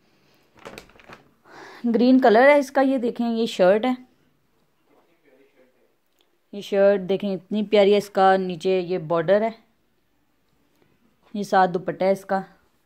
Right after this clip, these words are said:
शॉल है काफ़ी बड़ी है। ये इसका ट्राउज़र है, ट्राउज़र प्लेन है।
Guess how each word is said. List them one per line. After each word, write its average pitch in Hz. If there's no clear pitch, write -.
शॉल 175
है 175
काफ़ी 175
बड़ी 165
है। 180
ये 202
इसका 208
ट्राउज़र 175
है, 226
ट्राउज़र 196
प्लेन 190
है। 254